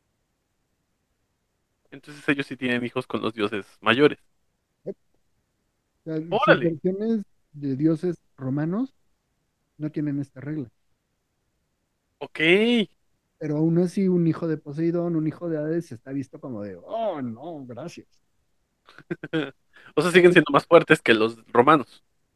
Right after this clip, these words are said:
Speaker 2: Sí, hay que entender que para los romanos,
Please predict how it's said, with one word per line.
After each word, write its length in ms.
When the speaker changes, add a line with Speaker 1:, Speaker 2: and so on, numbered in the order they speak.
Speaker 2:
Sí, 140
hay 140
que 100
entender 600
que 360
para 160
los 200
romanos, 680